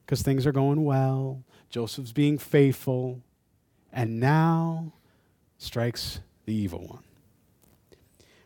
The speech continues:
So it says, "It came to pass after these things that his master's wife cast longing eyes." Now, do I need to explain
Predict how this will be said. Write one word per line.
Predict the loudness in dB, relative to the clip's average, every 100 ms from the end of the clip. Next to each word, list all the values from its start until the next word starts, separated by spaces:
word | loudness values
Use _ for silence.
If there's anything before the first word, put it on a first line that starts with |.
| _
So | 6 6 6
it | 0
says, | 2 2
"It | 2
came | 0 0
to |
pass | 2 2 2 2
after | 0 0 0 -2
these | -2 -4
things | 0 2 2 -2 0
that | 0
his | 2 2 2 -2 -14 _ _ _
master's | -4 0 2 0 -2 -6 -4
wife | 2 6 6 4 -2 -8 -20 _ _ -2
cast | 0 2 -2 -8 -10
longing | -6 0 4 4 4 0 2
eyes." | 4 6 4 0 -6 -14 -16 -10
Now, | -2 0
do | -2 -4 -2
I | 2 2
need | 2
to | 0
explain | -2 -4 0 2 0 -4 -10